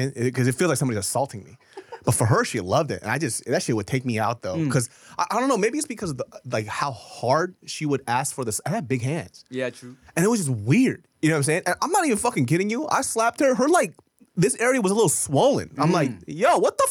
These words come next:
Speaker 1: fuck is wrong with you?"
Speaker 2: Yeah, I, uh, well, I have little hands. <laughs> I'm a little man. I have little hands. I'm a little man. And, uh, you know, I don't, but I'm also, but I am heavy-handed. You feel me? Like, I got, I'm a big boned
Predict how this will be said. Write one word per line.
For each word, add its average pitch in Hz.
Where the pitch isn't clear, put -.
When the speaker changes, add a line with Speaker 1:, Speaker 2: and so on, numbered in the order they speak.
Speaker 1:
fuck 302
is 196
wrong 269
with 143
you?" 104
Speaker 2:
Yeah, 156
I, 127
uh, 139
well, 139
I 180
have 269
little 180
hands. 131
<laughs> -
I'm 208
a 254
little 196
man. 139
I 160
have 170
little 160
hands. 208
I'm 143
a 135
little 170
man. 202
And, 135
uh, 123
you 165
know, 208
I 156
don't, 214
but 160
I'm 196
also, 294
but 190
I 214
am 254
heavy-handed. 180
You 135
feel 135
me? 180
Like, 139
I 160
got, 185
I'm 208
a 233
big 190
boned 165